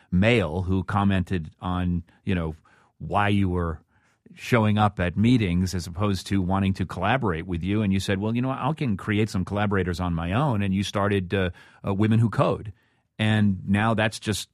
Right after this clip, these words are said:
the beginning. You've moved on from there. And, uh, I'm wondering how those collaborations have worked and how those invented jobs have worked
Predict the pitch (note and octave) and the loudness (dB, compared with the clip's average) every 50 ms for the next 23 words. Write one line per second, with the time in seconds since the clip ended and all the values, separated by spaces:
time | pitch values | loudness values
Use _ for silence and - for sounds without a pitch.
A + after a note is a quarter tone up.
0 | - - G2 F#2 F2 G2 C3+ C#3 G#2 F2 G2 G2 F#2+ F2 E2 F#2+ G2 F#2+ E2+ F#2+ | -8 -4 -4 0 2 2 2 2 2 2 2 2 2 2 2 2 2 2 0 -2
1 | F#2 G2+ G2 - - F#2 F2 E2+ A#2+ D3 C3+ F#2+ E2 F2+ - - - F#2+ F#2 F#2+ | -2 -2 -2 -2 -2 -4 -2 -2 0 0 -2 -2 -2 -4 -6 -8 -6 -4 -2 0
2 | F#2+ F#2+ F#2+ F2+ G2+ G2 G2 G2 G2 - G#2 G2 G2+ A2 A#2 A#2+ A#2 G#2+ G2 G#2 | 2 0 0 0 0 0 0 0 0 0 0 2 2 2 2 2 2 2 2 2
3 | G2+ F#2+ G2+ G2+ F#2+ - - G2+ G2 G2 F#2 F2+ F#2+ F#2+ F#2+ G2+ F#2+ - G2+ F#2+ | 2 2 0 0 -2 -4 -4 -2 -2 0 0 0 0 0 0 0 0 0 0 0
4 | F#2 F2 - G2 F#2+ F2 D#2 E2 F#2 A2 A#2+ A2+ A2 - - G#2 F#2 F#2 E2 F#2 | 0 -2 -2 -4 -4 -4 -4 -2 0 0 2 2 0 -2 -4 -6 -6 -4 -2 -2
5 | G2+ G2 G2 F#2 F2 F2+ F#2+ F2+ G2 G2 F#2+ - F#2 E2 - G#2 G#2+ B2+ C#3+ C3 | 0 0 0 0 0 0 -2 0 0 -2 -2 -2 -4 -4 -2 0 2 2 2 0
6 | G#2 F#2 - G2 F2+ D#2 F2 G2 F#2+ F#2+ F#2 - | 0 -2 -4 -6 -6 -4 -2 -2 -2 -4 -4 -8